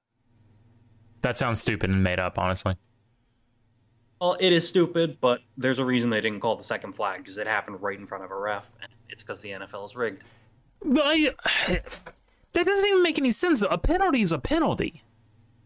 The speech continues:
Speaker 2: It is, right. But, you know, you know how the refs are.
Speaker 1: I do know how the refs are.
Speaker 2: When,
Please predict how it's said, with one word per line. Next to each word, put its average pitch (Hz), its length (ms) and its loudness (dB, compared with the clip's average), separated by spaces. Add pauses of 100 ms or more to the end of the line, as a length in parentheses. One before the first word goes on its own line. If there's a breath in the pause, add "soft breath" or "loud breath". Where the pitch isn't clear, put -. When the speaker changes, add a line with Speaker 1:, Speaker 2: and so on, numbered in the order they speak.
Speaker 2:
It 156 120 2
is, 127 320 2
right. 127 320 2 (480)
But, - 360 -2
you 131 120 2
know, 104 340 0
you 127 140 -4
know 131 120 -2
how 127 120 0
the 117 80 0
refs 104 340 -2
are. 95 260 -10 (120)
Speaker 1:
I 123 120 0
do 107 220 2
know 87 120 2
how 82 100 -2
the 80 60 -6
refs 82 300 -6
are. 87 200 -4 (880)
Speaker 2:
When, 110 360 -8